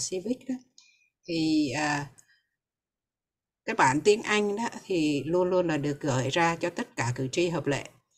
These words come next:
và được gửi ra sớm, rồi sau đó thì các cái bản song ngữ thì mới được dịch ra xong, cho nên là gửi ra, ờ, hơi trễ hơn một chút xíu. Thì có khi cả hai tuần trước ngày bầu cử mới nhận,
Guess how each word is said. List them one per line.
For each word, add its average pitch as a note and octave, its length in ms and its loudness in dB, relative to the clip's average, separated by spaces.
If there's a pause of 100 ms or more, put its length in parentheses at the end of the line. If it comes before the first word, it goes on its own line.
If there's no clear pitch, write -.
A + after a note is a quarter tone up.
(260)
và C#3 180 0
được C#3+ 200 -4
gửi C#3 220 -2
ra D#3 200 0
sớm, E3+ 300 2 (160)
rồi C#3 200 0
sau D#3 260 -2
đó D#3 420 2
thì C3+ 340 -2 (440)
các F#3 160 -4
cái G3 100 -6
bản - 240 -2
song D#3+ 280 -2
ngữ E3 320 -2
thì C#3 120 -2
mới D3 200 -2
được D#3 240 -6
dịch D3+ 220 -6
ra E3+ 140 -2
xong, E3 260 4 (200)
cho E3+ 100 0
nên D#3 300 -2
là C3 300 -2
gửi C3 200 -6
ra, C#3+ 340 0 (480)
ờ, C#3+ 200 -4
hơi D3+ 260 2
trễ - 220 0
hơn E3 220 -2
một C#3 100 -2
chút E3 140 -6
xíu. F#3+ 300 2 (500)
Thì D3 60 0
có F#3 180 -2
khi E3+ 280 2
cả B2 180 -2
hai D#3+ 240 0
tuần D3 240 0
trước F3+ 180 -4
ngày D3 100 -4
bầu C3 220 -4
cử B2 180 -2
mới E3+ 160 -2
nhận, C3+ 400 -2